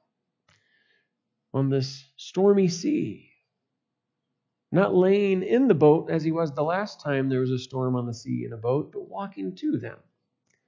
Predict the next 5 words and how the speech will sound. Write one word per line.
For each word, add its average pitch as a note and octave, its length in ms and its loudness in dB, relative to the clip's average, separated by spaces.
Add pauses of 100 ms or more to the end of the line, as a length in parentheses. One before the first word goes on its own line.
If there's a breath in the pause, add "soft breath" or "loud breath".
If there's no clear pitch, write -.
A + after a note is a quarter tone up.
(760)
And B2 100 -2
the B2 40 2
disciples E3+ 540 -2
are F3+ 80 0
afraid, F3 600 -6